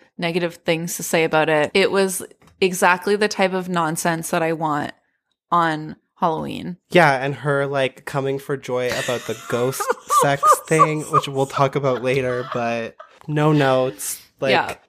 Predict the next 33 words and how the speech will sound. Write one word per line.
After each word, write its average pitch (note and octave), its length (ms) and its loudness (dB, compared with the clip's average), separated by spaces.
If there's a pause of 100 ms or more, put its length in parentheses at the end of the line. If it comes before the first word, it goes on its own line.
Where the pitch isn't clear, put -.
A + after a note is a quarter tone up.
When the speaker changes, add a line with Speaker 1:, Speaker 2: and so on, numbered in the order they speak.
(140)
Speaker 2:
even G3+ 260 2
the C#4 140 4
children's D3 560 4
segment, C3+ 580 2
I D3+ 120 2
know D3 120 4
they F3+ 160 -2
do D#3+ 160 2
it E3 160 2
every B2+ 300 -8
single C3+ 320 -2
year, A#2 580 -4 (400)
but E3 80 4
Speaker 1:
Yeah. C3+ 160 6
Speaker 2:
I D3 200 2 (100)
really C#3 240 2
do B2+ 340 0
kind B2+ 280 -2
of A#2+ 180 -6
live G#2+ 160 -4
for G#2 300 -8
it. G#2 380 -6
And C#3+ 140 -2
I C#3 60 2
love B2+ 400 0
the E3 80 4
idea C#3 480 4
that C3 180 -2
the C#3+ 80 0
staff G#2+ 460 -2
of A#2 160 -6
this B2 120 2
show - 300 -2